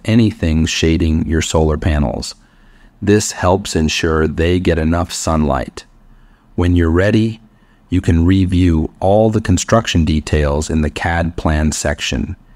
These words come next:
And if you want to share it, you can save your plan as a P D F, D W G, or even a two D, three D drawing. On the static section, the tool calculates current capacity of the construction units against wind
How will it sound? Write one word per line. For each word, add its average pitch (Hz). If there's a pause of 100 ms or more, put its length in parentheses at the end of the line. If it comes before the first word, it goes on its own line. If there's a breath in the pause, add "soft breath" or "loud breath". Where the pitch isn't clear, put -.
(260 soft breath)
And 85
if 82
you 82
want 82
to -
share 95
it, 87 (260 soft breath)
you 90
can 117
save 107
your 92
plan 82
as 76
a 76
P -
D 85
F, - (160)
D 87
W 85
G, 80 (320 soft breath)
or 85
even 87
a 85
two 95
D, 87
three 85
D 80
drawing. 76 (720 soft breath)
On 85
the 82
static 92
section, 78 (160)
the 71
tool 110
calculates 85 (240)
current 113
capacity 87
of 80
the 82
construction 85
units 78
against 85
wind 92